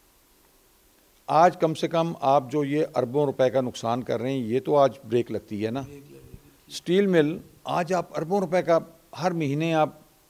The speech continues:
Speaker 1: एक रोज़ में पता नहीं करोड़ों, कितने करोड़ का नुकसान कर रहे हैं,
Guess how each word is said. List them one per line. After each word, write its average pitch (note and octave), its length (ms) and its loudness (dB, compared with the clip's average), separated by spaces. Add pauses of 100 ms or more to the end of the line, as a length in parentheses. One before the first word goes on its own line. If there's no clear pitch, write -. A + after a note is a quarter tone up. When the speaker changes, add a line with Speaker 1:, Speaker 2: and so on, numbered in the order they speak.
(400)
Speaker 1:
एक F3+ 220 4
रोज़ F3 300 2
में F#3 120 0
पता D#3+ 80 -4
नहीं D3+ 100 -8
करोड़ों, D#3 300 0
कितने D#3+ 320 -6
करोड़ C#3+ 200 0
का C3 80 2
नुकसान A#2 340 -2
कर A2 160 -4
रहे G#2 140 -6
हैं, G#2 160 -14